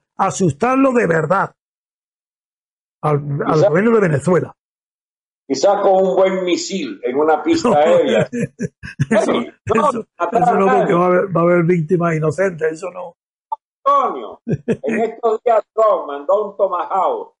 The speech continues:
Speaker 1: No,
Speaker 2: una
Speaker 1: pues.
Speaker 2: base siria. Escúchame,
Speaker 1: <laughs>
Speaker 2: mandó un cohete Tomahawk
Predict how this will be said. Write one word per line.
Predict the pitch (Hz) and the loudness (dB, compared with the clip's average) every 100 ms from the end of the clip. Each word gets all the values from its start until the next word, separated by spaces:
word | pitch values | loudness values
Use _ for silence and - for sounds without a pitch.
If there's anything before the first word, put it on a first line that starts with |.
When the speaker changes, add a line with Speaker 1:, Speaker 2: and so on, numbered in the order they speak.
| _ | _
Speaker 1:
No, | 165 175 | -2 -2
Speaker 2:
una | 156 | 0
Speaker 1:
pues. | 185 | -2
Speaker 2:
base | 185 185 - 160 _ _ _ - | 2 2 0 -16 _ _ _ 0
siria. | 719 719 - | 0 0 -8
Escúchame, | - 302 320 208 151 - _ _ _ | -10 -10 -6 -6 -6 -16 _ _ _
Speaker 1:
<laughs> | 233 165 - 147 | -2 -2 -4 -2
Speaker 2:
mandó | 185 190 277 - _ _ | -2 2 2 0 _ _
un | 330 294 | 0 0
cohete | - 220 240 240 | 2 2 2 0
Tomahawk | - 202 185 160 170 165 | 0 0 0 0 2 2